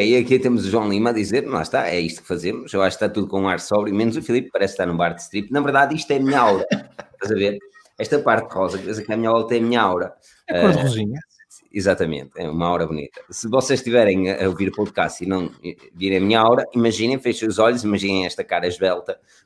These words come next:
Speaker 1: com um ar cor-de-rosa sobre mim. Ahm, mas, mas é isso.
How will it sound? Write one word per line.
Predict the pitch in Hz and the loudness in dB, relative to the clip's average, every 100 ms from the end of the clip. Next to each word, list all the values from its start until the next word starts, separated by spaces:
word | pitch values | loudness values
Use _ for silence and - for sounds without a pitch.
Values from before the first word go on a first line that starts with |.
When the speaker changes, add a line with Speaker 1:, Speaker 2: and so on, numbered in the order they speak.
| _ | _
Speaker 1:
com | 90 92 85 | -6 -6 -10
um | 95 85 | -12 -6
ar | 85 85 - | -4 -4 -10
cor-de-rosa | - 85 78 82 - | -16 -16 -10 -10 -10
sobre | - 78 78 | -16 -18 -18
mim. | 78 67 - - _ _ - | -20 -20 -20 -20 _ _ 2
Ahm, | 135 135 139 139 135 156 | 6 6 6 2 0 0
mas, | 165 190 180 - | 2 2 -2 -4
mas | 156 165 | 0 2
é | |
isso. | 113 104 | 2 0